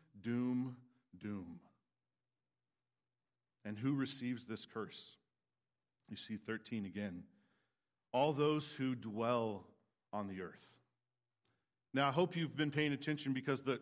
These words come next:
earth dwellers we've talked about, it's not just people that live on the earth, just normal human beings.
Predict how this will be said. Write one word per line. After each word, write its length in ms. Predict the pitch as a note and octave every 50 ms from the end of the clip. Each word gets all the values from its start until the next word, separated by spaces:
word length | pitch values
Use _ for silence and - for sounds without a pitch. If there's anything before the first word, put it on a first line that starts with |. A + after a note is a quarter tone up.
| - - - _
earth 380 | C#3+ D#3 F3+ F#3+ - - C3+ B2
dwellers 560 | A#2+ B2 B2 A#2+ A2 A2 G#2 G#2+ B2 B2 A2+
we've 200 | A#2 C3+ D3 C#3
talked 300 | - - D3+ D#3 D3+ -
about, 320 | C#3+ A2+ A2+ F#2+ D#2+ - - - _ _ _ _ _ -
it's 120 | C#3 - -
not 160 | F3+ G3+ G3+
just 180 | - G3+ -
people 240 | - F#3+ F#3+ D#3 F3
that 120 | E3+ D#3 D3
live 300 | C#3 D3 E3 F3+ E3+ F3
on 120 | D#3+ C#3+
the 120 | C#3 C3 C3+
earth, 220 | D3 D3 C#3 C#3
just 280 | - D3 C#3 - - -
normal 320 | C3 C#3 D3+ D#3 D#3 D#3
human 380 | C#3+ - - D#3 D3+ C#3+ C3+ B2
beings. 420 | B2 D#3 C#3+ B2+ A#2 A#2 A#2+ -